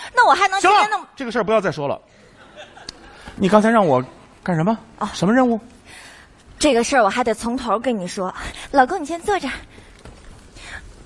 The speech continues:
Speaker 1: 哎呀，都怪我，带着这项链拍了个照片，还发到了朋友圈上，被我们经理看见了。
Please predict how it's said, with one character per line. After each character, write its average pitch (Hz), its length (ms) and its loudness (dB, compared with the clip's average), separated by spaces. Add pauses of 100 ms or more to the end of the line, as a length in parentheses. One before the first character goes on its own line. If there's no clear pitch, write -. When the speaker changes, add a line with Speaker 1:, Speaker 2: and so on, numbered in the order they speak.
(760)
Speaker 1:
哎 269 200 -2 (140)
呀， 254 520 -2 (160)
都 370 280 2
怪 359 380 4
我， 196 640 -2 (560)
带 294 160 4
着 277 140 0
这 294 140 -4
项 285 280 0
链 277 220 2
拍 311 180 -4
了 302 80 0
个 294 140 -2
照 294 180 0
片， 285 240 2
还 311 140 2
发 349 180 4
到 339 140 4
了 294 80 2
朋 262 220 -6
友 302 100 -4
圈 330 320 0
上， 320 260 0 (460)
被 466 140 6
我 349 100 6
们 330 140 -10
经 415 180 -2 (160)
理 294 140 -6
看 285 340 -4
见 208 160 -4
了。 190 240 -6